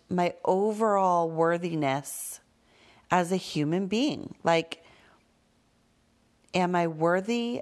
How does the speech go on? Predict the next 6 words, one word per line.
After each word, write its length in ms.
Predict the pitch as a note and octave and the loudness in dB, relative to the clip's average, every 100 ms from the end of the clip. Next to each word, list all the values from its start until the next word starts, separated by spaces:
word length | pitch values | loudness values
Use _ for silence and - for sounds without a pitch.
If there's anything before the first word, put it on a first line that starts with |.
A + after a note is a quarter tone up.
| - | -2
of 160 | G3+ | 2
everything 480 | G3 F#3+ G3+ G3 G3 | 2 2 -2 -2 0
I 80 | G3 | -2
have? 560 | F#3+ F3 D#3+ D#3+ D#3 - - - _ | 0 0 2 0 -2 -10 -20 -20 _
Can 420 | - - F#3 E3+ E3+ | -8 -2 2 2 2
I 500 | D#3+ D#3 D3+ D#3 | 2 2 0 -4